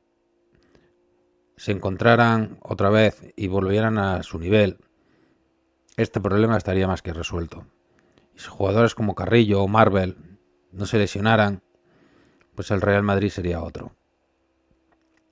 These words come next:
Pero vamos a ver de aquí a final de temporada si el Real Madrid puede conjuntar a toda esta gente, a toda esta juventud, y sacar del pozo donde, eh, se encuentra sumido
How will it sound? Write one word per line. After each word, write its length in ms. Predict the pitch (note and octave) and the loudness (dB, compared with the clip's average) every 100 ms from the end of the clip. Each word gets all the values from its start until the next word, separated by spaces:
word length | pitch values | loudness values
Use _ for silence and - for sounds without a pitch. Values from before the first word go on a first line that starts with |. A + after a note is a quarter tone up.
| - - | -20 -12
Pero 160 | - F#2+ | -2 2
vamos 260 | A#2 A#2+ | 2 2
a 40 | A2 | 2
ver 200 | A2 G#2+ | 2 2
de 60 | |
aquí 120 | E2 F2+ | -2 -4
a 60 | |
final 320 | - G2 F#2 | -6 -4 -4
de 80 | E2+ | -6
temporada 540 | F2 G2 G2+ G2 F2 - _ _ _ _ _ _ _ | -8 -2 2 2 0 -8 _ _ _ _ _ _ _
si 180 | _ F#2 | _ -8
el 80 | F2 | -2
Real 200 | G2+ G2+ | 0 2
Madrid 380 | G#2 G#2 A2 - _ _ - | 2 2 0 -4 _ _ -2
puede 220 | A2 A2 | 0 0
conjuntar 520 | G#2+ G2 G2 E2+ F#2+ | -2 -2 -4 0 2
a 100 | F2 | 2
toda 100 | F2 | -2
esta 180 | - E2+ | -10 -10
gente, 460 | G#2+ F#2 E2+ E2+ - _ _ _ _ | -6 -6 -6 -12 -14 _ _ _ _
a 40 | _ | _
toda 180 | G#2+ G#2 | -4 -4
esta 160 | A2 | -4
juventud, 540 | - F#2 E2 F#2+ G2+ - _ _ _ _ _ _ _ _ _ _ _ _ | -4 -4 -2 0 -2 -2 _ _ _ _ _ _ _ _ _ _ _ _
y 80 | G#2 | -8
sacar 540 | - F#2+ G2+ G2+ F2+ - | -4 0 4 4 2 -6
del 220 | D#2+ D#2+ | -10 -8
pozo 420 | - G#2 - D#2 - _ _ _ _ _ _ _ _ | -2 -2 -2 -10 -12 _ _ _ _ _ _ _ _
donde, 320 | - F#2 F2 E2+ F2 | -6 -2 -2 -2 -4
eh, 520 | F2 F2 E2+ E2 E2 | -4 -4 -6 -8 -12
se 120 | - | -14
encuentra 380 | F2 F#2+ F#2 F#2 | -8 -4 -2 -2
sumido 520 | - F2+ F#2+ E2 E2+ | -4 -2 -2 -2 -6